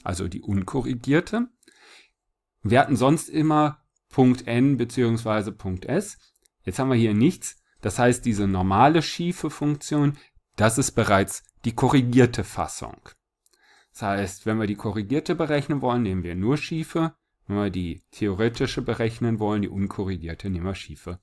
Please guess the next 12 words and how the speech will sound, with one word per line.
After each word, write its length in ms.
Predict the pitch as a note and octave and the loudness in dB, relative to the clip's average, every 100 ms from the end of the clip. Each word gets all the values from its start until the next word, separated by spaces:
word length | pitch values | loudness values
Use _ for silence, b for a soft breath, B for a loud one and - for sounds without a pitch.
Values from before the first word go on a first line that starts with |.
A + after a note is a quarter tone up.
| _ _ | _ _
Punkt 240 | E3 E3+ | -4 -4
P. 240 | - C2+ - _ _ - - - - - _ | -6 -12 -14 _ _ -20 -20 -20 -20 -20 _
Hier 180 | - A#2+ | -6 -4
gehen 160 | A2+ A2 | -2 -4
wir 100 | G2+ | -4
jetzt 200 | F2+ - | -6 -10
mal 160 | E2+ | -10
hin, 360 | D#2+ F3 C#4 - _ _ _ _ _ _ _ _ _ - - | -2 -2 -2 -6 _ _ _ _ _ _ _ _ _ -20 -14
rechnen 360 | F2+ - G2 G2+ | -12 -10 -6 -4
die 80 | |
normale 500 | G#2+ G2 D#2+ D#2 D2 | -4 -4 -6 -8 -8
aus. 460 | - D#3+ C#4+ - - | -4 -4 -4 -10 -18